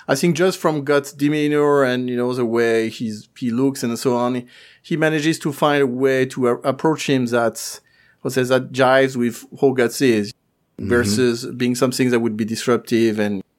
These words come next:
Speaker 1: uh, getting told to fuck off, basically. So, yeah, I, I found that interesting. And, uh, like you said, Walter, earlier, it also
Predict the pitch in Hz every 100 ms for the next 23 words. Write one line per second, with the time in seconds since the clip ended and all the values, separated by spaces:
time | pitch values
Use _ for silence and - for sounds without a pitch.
0 | _ _ _ _ _ _ - - 110 110
1 | 113 107 120 120 113 127 117 120 113 -
2 | 113 113 110 117 110 107 110 107 107 -
3 | _ 147 127 135 139 139 165 151 139 139
4 | 143 143 135 120 113 117 139 156 143 139
5 | 139 135 143 135 127 127 127 123 123 123
6 | 123 120 - 113 110 107 -